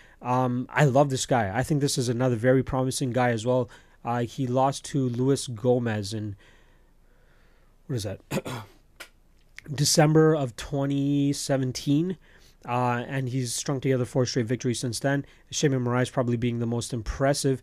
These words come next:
but here he is against the U F C vet in Gabriel Benitez. So, uh, I think that Moraes is the better fighter,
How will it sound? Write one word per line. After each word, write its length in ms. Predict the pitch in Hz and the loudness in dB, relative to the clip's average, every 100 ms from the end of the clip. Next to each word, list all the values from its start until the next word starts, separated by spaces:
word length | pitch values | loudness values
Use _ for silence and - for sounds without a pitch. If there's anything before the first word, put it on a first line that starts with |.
| - - | -10 -12
but 140 | - 131 | -2 2
here 160 | 143 | 6
he 80 | 143 | 8
is 160 | 143 135 | 6 4
against 280 | 120 135 131 | 0 -2 -2
the 80 | 120 | 0
U 180 | 135 | 2
F 60 | 139 | 2
C 160 | - 120 | 0 -4
vet 260 | 104 139 | 0 0
in 200 | - 120 | 0 -6
Gabriel 360 | 110 131 123 127 | 0 0 2 0
Benitez. 440 | 117 127 135 127 | 0 -2 -2 -2
So, 200 | - 135 - - - - | 0 0 0 -10 -14 -2
uh, 140 | 139 | 0
I 100 | 139 | 2
think 220 | 139 165 | 0 2
that 140 | 160 143 | 4 4
Moraes 480 | 127 131 131 156 135 | 6 6 6 6 2
is 80 | |
the 40 | 117 | 0
better 220 | 139 127 | 0 0
fighter, 400 | - 180 185 202 | 0 0 2 -2